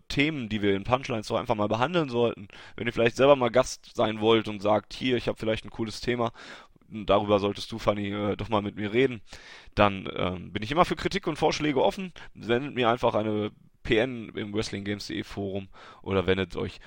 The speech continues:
auf sonstigen Weg an mich, dann findet man da sicherlich einen Weg, sich auszutauschen. In dieser Woche oder in diesem Monat vielmehr, in dieser Ausgabe von Punchlines, soll es allerdings noch einmal um W W E two K fourteen gehen. Es ist ja viel passiert, seit, äh,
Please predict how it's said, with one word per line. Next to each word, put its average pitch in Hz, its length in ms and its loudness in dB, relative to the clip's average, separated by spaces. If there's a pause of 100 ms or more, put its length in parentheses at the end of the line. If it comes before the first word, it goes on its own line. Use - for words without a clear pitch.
(120)
auf - 160 -12
sonstigen 101 560 -4
Weg 98 160 -2
an 92 140 0
mich, 92 200 -10 (260)
dann 92 420 -8
findet 104 420 -4
man 95 140 -4
da 92 120 4
sicherlich 92 600 0
einen 92 180 -6
Weg, 92 240 -8 (260)
sich - 280 -4
auszutauschen. 117 840 4 (600)
In 135 100 -2
dieser 202 260 4
Woche 170 460 2
oder 101 240 4
in 101 100 0
diesem 101 200 -6
Monat 139 280 2
vielmehr, 107 320 -4
in 101 80 -6
dieser 120 200 0
Ausgabe 110 480 2
von 107 160 -10
Punchlines, 110 640 -2 (320)
soll 143 220 6
es 208 100 4
allerdings 170 420 4
noch 139 140 0
einmal 120 260 2
um 110 120 -6
W 107 100 -2
W 98 80 -4
E 92 100 -6
two - 140 -12
K 101 160 -8
fourteen 160 460 2
gehen. 135 180 -4
Es 123 80 -10
ist 143 80 -8
ja 151 80 6
viel 170 180 -2
passiert, 139 440 2
seit, 107 340 0
äh, 92 380 0